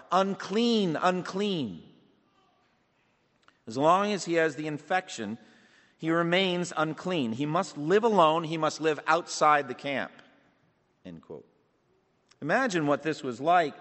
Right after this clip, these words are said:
socially. People need to be together. Scripture says it's not good for man to be alone.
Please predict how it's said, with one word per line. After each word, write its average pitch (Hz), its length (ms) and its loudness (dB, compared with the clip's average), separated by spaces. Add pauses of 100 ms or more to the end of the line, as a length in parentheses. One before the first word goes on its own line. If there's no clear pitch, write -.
(200)
socially. 185 600 -2
People 156 380 -6
need 147 320 -4
to 156 60 -2
be 156 180 -6
together. 147 580 -2 (640)
Scripture 156 400 -6
says 160 320 2
it's 139 160 -4
not 151 240 2
good 151 180 0
for 139 140 -2
man 147 300 2
to 131 40 0
be 131 160 -2
alone. 127 540 -2